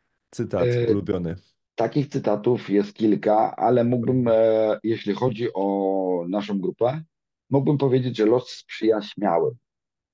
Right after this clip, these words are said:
Speaker 2: Los
Speaker 1: Hmm.
Speaker 2: sprzyja śmiałym. E, po łacinie nie będę go cytował, ponieważ nie znam języka łacińskiego, będzie to,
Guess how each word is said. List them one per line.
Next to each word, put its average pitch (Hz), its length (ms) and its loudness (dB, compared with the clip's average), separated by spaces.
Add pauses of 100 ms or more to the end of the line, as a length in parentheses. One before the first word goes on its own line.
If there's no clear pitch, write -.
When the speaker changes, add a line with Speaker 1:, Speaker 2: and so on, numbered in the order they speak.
(100)
Speaker 2:
Los 127 160 2
Speaker 1:
Hmm. 95 100 -8
Speaker 2:
sprzyja 113 200 0
śmiałym. 110 560 0 (400)
E, 113 640 6
po 135 80 2
łacinie 139 280 2
nie 127 100 4
będę 127 200 2
go 110 120 4
cytował, 113 380 0
ponieważ 98 540 -4 (220)
nie 95 140 2
znam 82 200 -4
języka 87 320 -4
łacińskiego, 92 460 0
będzie 101 260 2
to, 95 200 -2